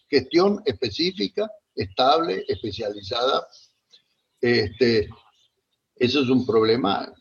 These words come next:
Ciento veinte mil hectáreas de, de, de selva creo que es suficiente atractivo con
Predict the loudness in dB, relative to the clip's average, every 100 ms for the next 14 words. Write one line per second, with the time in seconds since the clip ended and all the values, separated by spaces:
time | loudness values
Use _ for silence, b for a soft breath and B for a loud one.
0 | -20 _ -20 _ -10 -6 -4 -4 -4 -2
1 | 0 -2 -2 0 0 0 -2 -8 -2 -2
2 | -2 -2 0 2 4 4 4 4 2 0
3 | -4 -8 _ -14 -12 -4 -2 0 -2 -4
4 | -8 -2 2 2 0